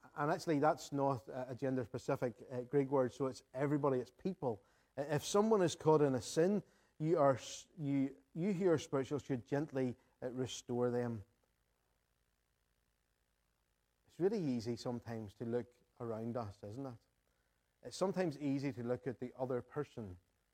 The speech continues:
uh, and say, look at them. The preacher's included as, as he says that. Sometimes it's easy to point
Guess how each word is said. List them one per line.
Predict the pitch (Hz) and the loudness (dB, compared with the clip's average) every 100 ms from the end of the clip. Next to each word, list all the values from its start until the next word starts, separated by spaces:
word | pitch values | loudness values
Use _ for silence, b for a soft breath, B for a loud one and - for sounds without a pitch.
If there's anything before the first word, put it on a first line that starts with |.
| _ _ _ _ _ _ 127 | _ _ _ _ _ _ -14
uh, | 120 | -10
and | 127 | -10
say, | - 123 117 110 98 101 _ _ _ _ _ _ _ _ _ _ _ _ _ _ _ _ - | -4 -2 -2 -2 -8 -14 _ _ _ _ _ _ _ _ _ _ _ _ _ _ _ _ -8
look | 123 | -8
at | |
them. | 104 85 78 _ _ _ _ _ _ _ _ _ _ _ _ | -8 -14 -18 _ _ _ _ _ _ _ _ _ _ _ _
The | _ | _
preacher's | 147 170 180 156 | -6 -4 -4 -4
included | 139 139 139 127 | -2 0 0 0
as, | 127 - b b b 127 | -2 -4 b b b -8
as | 123 | -6
he | 117 | -6
says | - 127 131 143 | -4 -2 -2 -4
that. | 120 101 _ _ _ _ _ 165 | -8 -10 _ _ _ _ _ -4
Sometimes | 170 170 135 | 0 -2 -2
it's | 123 - | -6 -2
easy | 147 160 151 | -2 0 -2
to | 131 | -6
point | - - 135 127 | -10 -6 -4 -4